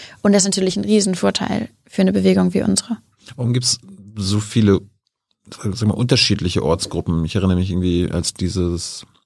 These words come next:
Speaker 2: Olympiastadion-Ding war, hier in Berlin, da haben sich ja dann einige, das ist, glaub ich, F F F Berlin hat's unterstützt.
Speaker 1: Genau.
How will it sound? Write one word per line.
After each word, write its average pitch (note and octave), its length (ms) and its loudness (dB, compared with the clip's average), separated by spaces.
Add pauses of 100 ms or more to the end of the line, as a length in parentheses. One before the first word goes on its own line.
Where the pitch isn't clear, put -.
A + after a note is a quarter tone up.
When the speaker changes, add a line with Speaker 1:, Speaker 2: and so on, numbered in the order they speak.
(320)
Speaker 2:
Olympiastadion-Ding A#2+ 1300 2
war, A#2 460 2 (260)
hier G#2 100 -4
in G2+ 80 2
Berlin, A#2+ 560 0 (140)
da G2 120 -2
haben G#2 120 4
sich G#2+ 180 0
ja G#2 80 2
dann G2 220 2 (120)
einige, A2+ 380 2
das - 180 -4
ist, - 100 -6
glaub G2+ 140 0
ich, G2+ 100 -4
F - 100 -4
F - 200 -4
F G#2+ 140 -6
Berlin G#2 420 0
hat's G#2+ 160 -4
unterstützt. - 640 -2 (260)
Speaker 1:
Genau. F#3+ 340 0